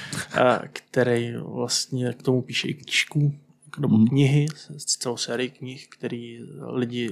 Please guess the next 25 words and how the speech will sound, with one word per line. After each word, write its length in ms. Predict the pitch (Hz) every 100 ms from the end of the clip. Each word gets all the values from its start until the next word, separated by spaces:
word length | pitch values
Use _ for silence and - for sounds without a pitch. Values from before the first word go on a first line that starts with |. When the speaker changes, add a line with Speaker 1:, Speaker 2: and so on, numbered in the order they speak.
| -
Speaker 1:
učí, 540 | 143 - 123 120 117
jak, 360 | 120 - - 127
eh, 160 | 117 110
prostě 440 | 131 - - 117
s, 460 | - - 120 113 110 _ _ _ - - - _ _ _ _
se 140 | -
statistikou, 920 | - 131 117 123 - - - 120 117 117
jak 160 | 113
tu 120 | -
matematiku 840 | 123 113 120 113 - - - 120 117
v-, 540 | - - - - -
prostě 380 | - 127 - -
programovat 520 | - 120 120 120 117
v 60 | -
té 100 | - -
Clojure, 600 | 123 135 135 135 127 - 120
jak 200 | 110 - - -
to 360 | 135 123 139 - 117 -
postupně 480 | 151 - 147 139 127
vlastně 300 | 120 120 135
od 120 | 131
začátku 500 | 147 143 127 123 -
až, 280 | 117 - -
až 200 | 123 -
po 420 | - 120 117 110